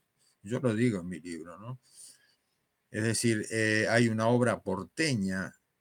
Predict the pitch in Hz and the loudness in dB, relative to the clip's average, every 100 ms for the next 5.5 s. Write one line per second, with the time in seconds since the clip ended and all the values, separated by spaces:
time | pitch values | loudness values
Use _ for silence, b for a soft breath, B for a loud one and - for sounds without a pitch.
0 | _ _ 90 87 87 95 110 127 123 113 | _ _ -14 -10 -8 -4 -2 2 4 4
1 | 127 143 - 95 101 120 156 139 - _ | 2 0 -2 -2 -2 -2 -2 -4 -12 _
2 | 98 98 92 - 147 160 139 95 87 85 | -8 -6 -4 -2 -2 0 0 0 -2 -2
3 | 98 95 87 78 92 90 104 151 120 95 | -2 -2 -4 -6 -4 -2 0 0 -2 -4
4 | 98 95 - 107 92 92 98 90 82 95 | -2 -2 -2 -2 -2 -2 -4 -4 -6 -2
5 | 131 156 123 80 - | 0 0 -4 -6 -12